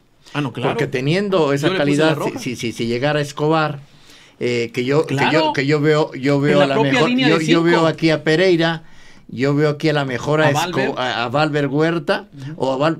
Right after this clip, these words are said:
Speaker 2: pero a, o a la mejor aquí a Pereira, aquí a, a, ¿por qué? Por el perfil
Speaker 1: ¿A
Speaker 2: zurdo.
Speaker 1: Escobar, dices?
Speaker 2: Ujú. Por el, y se van a turnar,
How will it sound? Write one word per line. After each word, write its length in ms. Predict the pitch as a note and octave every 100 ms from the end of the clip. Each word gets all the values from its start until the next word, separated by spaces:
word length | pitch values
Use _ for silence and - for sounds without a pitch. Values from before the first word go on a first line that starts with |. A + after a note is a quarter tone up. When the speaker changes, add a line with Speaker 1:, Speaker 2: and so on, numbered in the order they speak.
| -
Speaker 2:
pero 360 | D3 C#3 B2+
a, 40 | C3
o 160 | C3+ C3
a 40 |
la 100 | C3
mejor 440 | C3 B2+ D#3 D#3+ -
aquí 400 | - A#2+ - C#3+
a 120 | D3+
Pereira, 680 | C#3+ F3+ G3 G3+ F#3+ F#3+ - -
aquí 500 | G#2+ A#2 - E3 D#3+
a, 140 | D3+
a, 840 | - B2+ B2 A#2+ A#2+ A#2 A#2 A#2+ A#2+ -
¿por 160 | C#3+
qué? 100 | C3
Por 160 | E3 D3
el 40 | C#3
perfil 280 | B2+ B2
Speaker 1:
¿A 80 | C3
Speaker 2:
zurdo. 180 | C3 E3
Speaker 1:
Escobar, 260 | D3 D3+ E3+
dices? 260 | D3+ F3+ C4+
Speaker 2:
Ujú. 60 | A#3+ -
Por 140 | D3
el, 120 | C#3 C#3 -
y 100 | E3+
se 100 | E3+
van 160 | G#3 D4+
a 80 | C#4
turnar, 440 | E4 A3+ B3 F3+